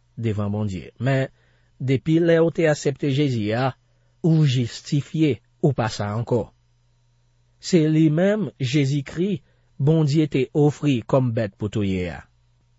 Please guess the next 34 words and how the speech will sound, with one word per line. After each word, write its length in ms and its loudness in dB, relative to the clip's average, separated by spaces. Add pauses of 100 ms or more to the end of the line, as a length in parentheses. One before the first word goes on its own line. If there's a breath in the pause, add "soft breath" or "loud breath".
(400)
Ki 120 -2
sa, 200 -2
sa 160 -6
te 160 -8
reprezante? 680 -8 (1200)
Kouvèti 640 4 (100)
a, 140 2 (420)
te 400 2
sou 160 0
bwat 320 0
kontra 480 -2
nan 160 -4
tanp 240 -6
lan. 160 -14 (160)
Menm 240 2
bwat 240 -2
kontra 320 -4
sa, 220 -4 (580)
ke 160 0
David 320 -2
te 80 -2
pote 240 -4
Jerizalèm 520 -4
nan. 180 -8 (1080)
Gran 280 2
prèt 320 -4
la, 320 0
te 240 -6
bezwen 400 -2
antre 380 -2
yon 260 0
fwa 240 -2
chak 320 -6
lane, 380 0